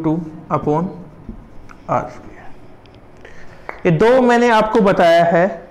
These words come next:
कि दो force की वैल्यू हमारे पास, और दो फोर्स की वैल्यू किस में है भाई, एक तो किसी मीडियम में बात कर रहे हैं और दूसरा हमने किस में बात की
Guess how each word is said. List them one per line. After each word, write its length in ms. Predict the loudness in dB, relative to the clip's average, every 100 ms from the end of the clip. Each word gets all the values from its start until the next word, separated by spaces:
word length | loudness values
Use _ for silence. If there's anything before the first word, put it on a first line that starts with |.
| -20 -10 -2
कि 80 | 2
दो 180 | 4 4 2 0 -10 -6
force 360 | 2 4 4
की 120 | 2
वैल्यू 320 | 2 4 4 4
हमारे 300 | 4 2 2
पास, 380 | 2 2 -2 -10 -16 -20 -20 -12 -2
और 140 | 0
दो 180 | 2 2
फोर्स 340 | 4 2 2 2
की 80 | 2
वैल्यू 260 | 4 4 2
किस 200 | 0 2
में 120 | 2
है 140 | 2 2
भाई, 120 | 0 -2 -8 -16 -6
एक 200 | -2 0 0
तो 60 |
किसी 280 | 0 2 2
मीडियम 360 | 2 4 4 4
में 160 | 4
बात 280 | 4 2 2
कर 120 | 0 2
रहे 120 | 2
हैं 280 | -2 -6 -10
और 180 | -4 0
दूसरा 300 | 0 2 2
हमने 260 | 4 2
किस 180 | 0 0
में 80 | 2
बात 260 | 4 2 2
की 100 | 0